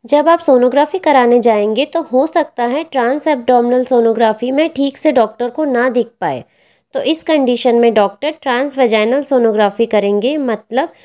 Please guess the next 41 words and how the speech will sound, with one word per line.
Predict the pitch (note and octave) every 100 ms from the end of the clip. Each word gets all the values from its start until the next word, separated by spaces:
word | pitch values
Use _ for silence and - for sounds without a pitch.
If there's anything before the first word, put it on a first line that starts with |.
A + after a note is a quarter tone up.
| _ _
योनि | A3+ A#3 B3 D4+
मार्ग | D4 B3+ B3 C4
द्वारा | A#3+ A#3 A3 B3
सोनोग्राफी, | A#3 G3+ F3+ F3 D#3 D#3+ C#3+ _ _ _ G#3+
जिसमें | A#3+ B3+ D4+
फीटल | D#4+ B3+ A3+ B3+ C4+
पोल | C4+ C#4 E4 -
और | C4+
हार्ट | A3 G#3 A3+ A3+ C4
पोल | D4 D#4+
दोनों | A#3+ A3+ C4 D#4 - _
ठीक | D4 D#4
से | - D#4+
दिखाई | B3+ B3 A3 A3+
दे | G3+
सकते | F3 E3 - C#3
हैं। | D3 - _ _ _ _ _ _ _ _ _ _ _ _ -
तो | C4+ F#4 - _ _ _ -
इस | D4
छोटे | - C#4+ C4+ F4
से | F#4
वीडियो | D#4 C#4 C4+ C4+
के |
द्वारा | A#3+ A#3 A3+
हमने | A#3 A#3 A3 A3
जाना | G#3+ F#3+ A3 D#4
कि | D#4
प्रेगनेंसी | D4+ A#3 G#3 A#3 A#3+ E4+
के | E4 C#4+
दौरान | A#3+ G#3 G3+ B3 -
आप | B3 B3+
अपने | D4+ D4 D4
होने | A#3 A3+ C#4+
वाले | D4+ C#4+ B3+
बेबी | A3+ G3 G#3+
की | A3
धड़कन | G3+ G#3+ G3+ A#3+ D#4
सिक्स्थ | - C#4+ C#4 - -
से | D#4+
एट्थ | C#4+ B3 C#4+ C#4+
वीक | C4 C4+